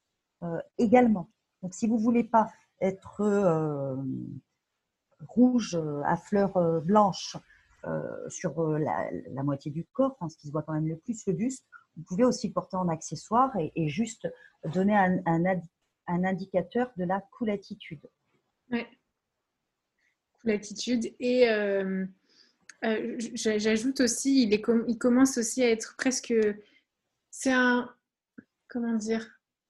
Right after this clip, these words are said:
Speaker 2: Parce que la chemise, euh, classique, elle était en train de se romantiser, un peu se flouter et se,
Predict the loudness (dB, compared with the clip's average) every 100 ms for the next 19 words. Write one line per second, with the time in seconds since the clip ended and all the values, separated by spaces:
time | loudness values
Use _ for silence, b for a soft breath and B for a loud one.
0 | _ _ _ _ _ _ _ _ _ 0
1 | 4 4 6 6 8 8 8 4 0 -12
2 | -4 0 2 0 -2 -2 -2 0 2 2
3 | 2 -2 0 -2 -2 -2 -2 2 2 4
4 | 0 -4 -8 -2 0 2 2 0 -4 -4
5 | -4 -6 -8 -4 -4 -4 -2 0 2 2
6 | 0 0 -4 -4 -4